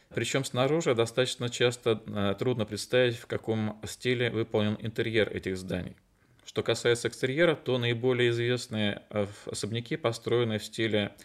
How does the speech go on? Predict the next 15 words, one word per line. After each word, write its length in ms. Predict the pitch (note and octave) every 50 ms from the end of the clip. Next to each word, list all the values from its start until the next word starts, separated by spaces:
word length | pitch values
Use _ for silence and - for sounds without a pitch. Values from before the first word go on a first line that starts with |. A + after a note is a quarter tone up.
| - - - - - -
неоклассицизма 960 | - A2+ A#2+ A#2+ A2+ - C#3+ C#3+ - A#2+ G#2+ - - C3 C3 B2 B2+ A2+ A#2
и 140 | - - G#2+
модерна. 580 | G#2+ A2 G#2+ G2 G2+ F#2 - - - - - - _ _ - - - - - - - _
Но 360 | - A#2 C#3 C#3+ C#3 C3+ - - _ _ -
достаточно 440 | - G#2+ G#2 - B2 B2 - - G#2+
часто 540 | - - D3 D3+ D3+ - - - A#2+ A#2 -
это 220 | A2 A#2 - A2+
стиль 260 | - - - A2+ G#2+ G#2+
эклектики 720 | - - A#2+ C3+ D3 - - B2 - - A#2+ A#2 A2+ - -
и 100 | - B2
псевдорусский 720 | A#2+ - - A#2+ A#2+ G#2+ G#2 G#2 G#2+ A2+ A2+ - - G2
стиль, 400 | F#2 - - - A#2 A#2+ A#2 - - _ _ _ _ _ - - - - - - - - _ _ _ - -
который 360 | G#2 G2 - G#2+ G#2+ G#2+ G2+
начал 260 | G2+ A2 G#2 - G2+
формироваться 840 | - - G#2 G2 F#2+ G#2 G2 G2+ G#2 A2 A2+ - - G#2 G#2 G2+ G2+